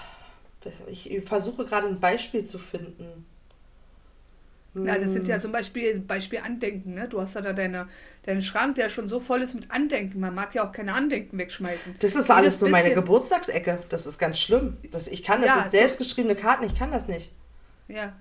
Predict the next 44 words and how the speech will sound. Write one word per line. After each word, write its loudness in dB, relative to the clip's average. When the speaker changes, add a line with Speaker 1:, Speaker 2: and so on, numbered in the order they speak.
Speaker 2:
ja. -12
Speaker 1:
Ja, -
Speaker 2:
Weil 2
Speaker 1:
zum -
Speaker 2:
man 0
dann 6
Speaker 1:
Beispiel. 6
Speaker 2:
denkt, 4
wenn 4
du 2
es -4
wegschmeißt, 2
tust -2
du -4
dir -2
Person 0
weh. 2
Ob -4
du's, -10
der -4
ist -6
es -10
wahrscheinlich -2
egal, 4
ob 0
du -6
das -4
Ding -8
nach -2
zehn -2
Jahren 0
wegschmeißt -8
oder -4
nach -4
zwei 2
Jahren 2
wegschmeißt -8
oder 0
Speaker 1:
Richtig. -2
Speaker 2:
liest 6
und -2
gleich 2
wegschmeißt. 0
Speaker 1:
Ja. -6